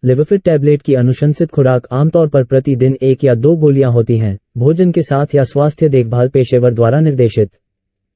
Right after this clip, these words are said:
अनुशंसित खुराक का पालन करना और इससे अधिक नहीं होना महत्वपूर्ण है।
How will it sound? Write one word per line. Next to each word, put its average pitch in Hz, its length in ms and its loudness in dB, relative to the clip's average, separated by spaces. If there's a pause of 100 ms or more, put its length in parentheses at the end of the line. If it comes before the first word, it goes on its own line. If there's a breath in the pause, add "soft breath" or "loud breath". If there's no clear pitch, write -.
(120)
अनुशंसित 180 540 0
खुराक 143 320 0
का 160 120 0
पालन 135 340 0
करना 120 300 0
और 120 220 -2
इससे 139 260 -2
अधिक 151 300 0
नहीं 151 240 2
होना 123 240 0
महत्वपूर्ण 127 580 0
है। 107 280 -2